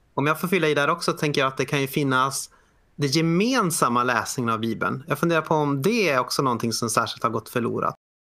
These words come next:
Alltså att vi läser och prövar.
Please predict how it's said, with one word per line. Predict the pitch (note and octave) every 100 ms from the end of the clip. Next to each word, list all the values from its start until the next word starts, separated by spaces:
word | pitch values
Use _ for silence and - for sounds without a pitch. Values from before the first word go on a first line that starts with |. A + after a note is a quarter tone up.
| -
Alltså | C#3 C#3+
att | C3 B2 - C#3+
vi | C3 C3+
läser | C3+ C#3 C3+ C3+ - C#3+ B2+ B2 B2+
och | B2 A#2+ A#2 A#2 B2+ - _ _ _ _ _ _ _ _ -
prövar. | - C#3 D3+ C#3 B2+ B2+ B2+ D3+ C#3 B2+ B2